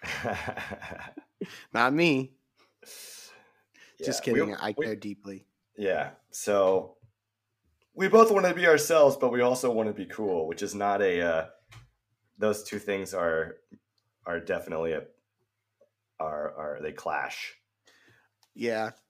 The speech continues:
Speaker 2: I had a, just, uh, before we, it's so true. Sp-, <laughs> being cool. Um, I had a funny moment, uh, and before, just to wrap up real quick here,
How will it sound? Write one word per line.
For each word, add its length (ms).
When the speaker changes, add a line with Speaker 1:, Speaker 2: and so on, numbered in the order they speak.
Speaker 2:
I 140
had 140
a, 260
just, 260
uh, 160
before 400
we, 220
it's 160
so 160
true. 400
Sp-, 320
<laughs> 200
being 240
cool. 300
Um, 380
I 120
had 160
a 40
funny 300
moment, 420
uh, 320
and 160
before, 320
just 100
to 60
wrap 200
up 160
real 100
quick 220
here, 240